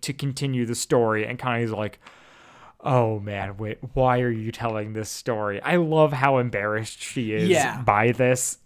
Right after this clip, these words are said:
Speaker 1: It is so humorous to me.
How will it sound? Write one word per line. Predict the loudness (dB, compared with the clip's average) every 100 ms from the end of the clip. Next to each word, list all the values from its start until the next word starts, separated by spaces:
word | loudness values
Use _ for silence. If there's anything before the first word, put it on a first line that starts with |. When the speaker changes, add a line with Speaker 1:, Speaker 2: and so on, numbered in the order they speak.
| _
Speaker 1:
It | -4 -2
is | -2 -4 -8 -12 -14 -20 _ _
so | -12 2 6 6
humorous | 4 -2 0 -2 -2 -4 -8 -10 _ _ _ _ _ _ _ _ _ -20 -14
to | -4 -2
me. | 0 -2 -6